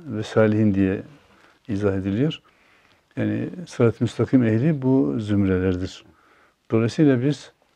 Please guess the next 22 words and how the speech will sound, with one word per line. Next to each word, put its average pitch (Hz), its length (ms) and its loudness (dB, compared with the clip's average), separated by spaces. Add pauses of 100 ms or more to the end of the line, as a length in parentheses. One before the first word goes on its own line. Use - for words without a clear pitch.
(360)
e, 135 40 -4 (640)
namazda 117 500 2
bunu 127 180 4
da 117 40 2
istemiş 107 380 -2
oluyoruz 110 560 0 (380)
ve 127 200 2 (180)
peygamber 120 420 4
kıssalarını 123 600 2
da 147 100 2
böylece 127 260 2
hatırlamış 135 460 0
oluyoruz. 87 400 -6 (500)
Yani 110 80 -8
peygamber 120 380 4
kıssalarının 113 400 0
tamamı 131 560 2 (680)
burada 127 380 4
var. - 340 -4 (160)
En'amte 113 360 2
aleyhim'de 110 480 2
var. 87 300 -8